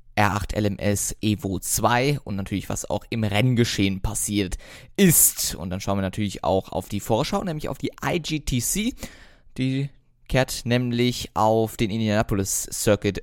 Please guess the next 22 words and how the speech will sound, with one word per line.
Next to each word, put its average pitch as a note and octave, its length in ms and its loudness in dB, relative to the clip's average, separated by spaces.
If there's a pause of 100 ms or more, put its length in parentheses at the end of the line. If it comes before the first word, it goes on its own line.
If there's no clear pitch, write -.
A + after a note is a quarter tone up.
(140)
zurück A2 800 2
und G#2 240 -8
das A2 120 -8
Ganze A2+ 320 0
nach A2+ 300 -2
zweitausendzwanzig G#2+ 1000 -4
zum - 180 -10
zweiten - 420 -6
Mal C3+ 380 4 (360)
und - 420 -8
das - 140 -6
Ganze F#2+ 360 -4
dann F#2+ 180 -4
auch - 220 -6
zur - 180 -2
zweiten G2 360 -4
Station C#3 640 2
von G2+ 520 0
drei. G#2+ 600 0
Ende B2 260 -4
ist - 240 -8
ja G#2+ 220 0